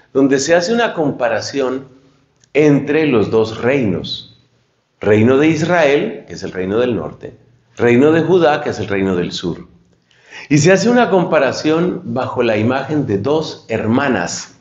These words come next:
de nuevo mujeres, ¿no? Mujeres, dos hermanas.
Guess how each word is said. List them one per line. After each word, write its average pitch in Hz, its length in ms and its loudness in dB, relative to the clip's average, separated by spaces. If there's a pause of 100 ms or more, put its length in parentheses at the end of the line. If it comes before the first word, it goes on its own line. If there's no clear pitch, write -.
(100)
de 95 160 -2
nuevo 104 260 4
mujeres, 90 560 -2
¿no? 120 200 -6 (680)
Mujeres, 82 440 -2
dos 120 240 2
hermanas. 90 560 -2